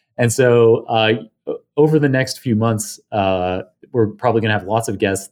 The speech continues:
that were ideas from Serge. Um, and then there were a couple of people on this list that he put an asterisk next to as somebody that you should try to get on the air as soon as possible 'cause they're really brilliant. And Nick Singh,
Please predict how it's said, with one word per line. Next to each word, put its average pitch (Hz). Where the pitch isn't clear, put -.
that 104
were 98
ideas 95
from 90
Serge. 117
Um, 101
and 110
then 110
there 117
were 110
a 98
couple 214
of 160
people 127
on 104
this 98
list -
that 101
he 104
put 107
an 107
asterisk 117
next 85
to -
as 104
somebody 110
that 107
you 104
should 101
try 113
to 123
get 120
on 98
the 90
air 82
as -
soon 110
as 110
possible 90
'cause -
they're 87
really 107
brilliant. 90
And 92
Nick 160
Singh, 110